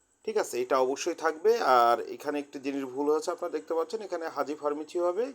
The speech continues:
কিন্তু হাজি ফার্মেসি না, এখানে এই ফার্মেসিটির নাম আসবে, এখানে এইটা আসবে। তো যাই হোক, এটা একটা মিস্টেক।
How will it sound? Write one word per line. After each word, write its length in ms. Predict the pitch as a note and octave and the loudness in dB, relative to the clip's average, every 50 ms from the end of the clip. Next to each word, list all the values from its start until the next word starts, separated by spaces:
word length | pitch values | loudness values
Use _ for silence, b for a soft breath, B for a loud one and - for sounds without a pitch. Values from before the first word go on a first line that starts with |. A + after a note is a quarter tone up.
| - | -10
কিন্তু 180 | - D3+ C#3+ C#3 | -12 -10 -8 -6
হাজি 200 | C3 B2+ B2 D3 - | -6 -4 -6 -4 -4
ফার্মেসি 300 | D3 C#3 C#3 D3+ D3+ F#3 | -4 -4 -4 -6 -10 -10
না, 80 | F#3+ G3+ | -10 -8
এখানে 240 | F#3+ D#3+ F3+ - | -8 -6 -8 -8
এই 260 | - - - F3+ F#3+ F#3+ | -8 -2 2 4 4 4
ফার্মেসিটির 580 | F#3+ F#3 E3+ D3 C3+ C3 B2 B2+ - - B2 | 4 0 0 0 -2 -4 -8 -8 -8 -8 -6
নাম 260 | B2 A#2+ A#2 A#2 A#2 A2+ - | -4 -4 -4 -6 -6 -8 -10
আসবে, 420 | - A2 A2+ B2 B2 C#3+ G3 A#3+ - - b b b b b b b b b b - | -8 -8 -8 -6 -2 -2 -2 -2 -2 -6 b b b b b b b b b b -10
এখানে 320 | C3 B2+ B2+ C3+ C3 B2+ - | -8 -6 -4 -4 -4 -4 -4
এইটা 260 | - D#3 C#3+ - B2 A2 | -4 -4 -2 0 0 0
আসবে। 380 | G2 G2 - A#1+ B1 B1 B1+ - _ _ _ _ _ _ - | -2 -4 -8 -16 -18 -20 -20 -20 _ _ _ _ _ _ -6
তো 100 | D3 C#3 | -4 0
যাই 180 | B2 B2 A#2+ | 0 0 2
হোক, 200 | C3 D#3+ E3 - | 2 0 0 -2
এটা 240 | - C#3+ C3 C#3+ B2+ | -4 -8 -2 0 0
একটা 460 | B2+ B2 - - B2+ B2 A#2+ A#2+ - - - - - - - | 0 0 2 4 6 6 6 6 4 0 -6 -18 -18 -18 -14
মিস্টেক। 500 | B2 C3 C3 - - - G3 A#3 - - | -12 -10 -8 -6 -2 -2 -2 -2 -4 -8